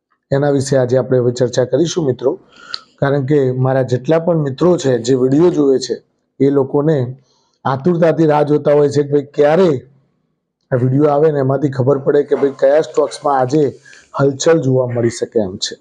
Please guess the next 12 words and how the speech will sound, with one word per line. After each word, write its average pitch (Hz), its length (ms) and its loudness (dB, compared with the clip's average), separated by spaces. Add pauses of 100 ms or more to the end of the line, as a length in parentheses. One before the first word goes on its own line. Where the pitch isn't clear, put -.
(760)
તો 175 60 2
આજે 151 320 2
હલચલમાં 156 600 0
રહેશે 151 360 2 (1600)
મેન 170 340 2 (840)
એક 175 160 -2
ટોપિક 165 520 0
છે - 240 0
ડિફેન્સ 156 600 0
સ્ટોક્સ. - 480 -4 (1500)
ડિફેન્સ 165 520 2
સ્ટોક્સ - 420 0